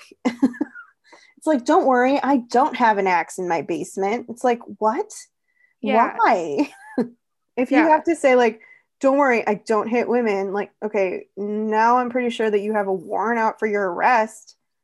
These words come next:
Speaker 2: I don't know. It, it feels like on Woo Plus, they're just bashing women. Like, they're, like,
Speaker 1: I haven't
Speaker 2: women
Speaker 1: gone on it.
Speaker 2: haters almo-, almost. Um, I didn't go on for that long, but, um, some things that, like,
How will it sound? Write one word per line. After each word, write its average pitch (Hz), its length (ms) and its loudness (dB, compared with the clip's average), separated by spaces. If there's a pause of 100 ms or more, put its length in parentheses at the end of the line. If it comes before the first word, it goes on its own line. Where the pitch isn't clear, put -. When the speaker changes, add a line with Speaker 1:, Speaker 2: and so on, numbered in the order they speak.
Speaker 2:
I 262 100 -4
don't 247 140 -8
know. 226 260 -8
It, 226 160 -14
it 226 280 -18
feels 269 220 -8
like 262 160 -10
on 240 140 -10
Woo 226 140 -8
Plus, 220 260 -14
they're 220 120 -14
just 226 240 -20
bashing 226 460 -14
women. 220 300 -16 (160)
Like, - 280 -16 (460)
they're, 226 220 -6
like, - 160 -12 (500)
Speaker 1:
I 202 120 -10
haven't 214 220 -4
Speaker 2:
women 247 200 -4
Speaker 1:
gone 196 100 -6
on 196 100 -6
it. 196 60 -6
Speaker 2:
haters - 300 -14
almo-, 120 240 -20 (120)
almost. 196 640 -12 (480)
Um, 233 580 -2 (220)
I 247 380 -6
didn't 233 240 -8
go 208 160 -10
on 190 160 -14
for 233 180 -10
that 208 260 -8
long, 226 360 -14
but, 220 320 -10 (180)
um, 220 380 -12
some 233 240 -18
things 233 320 -12
that, 151 180 -12
like, 165 240 -14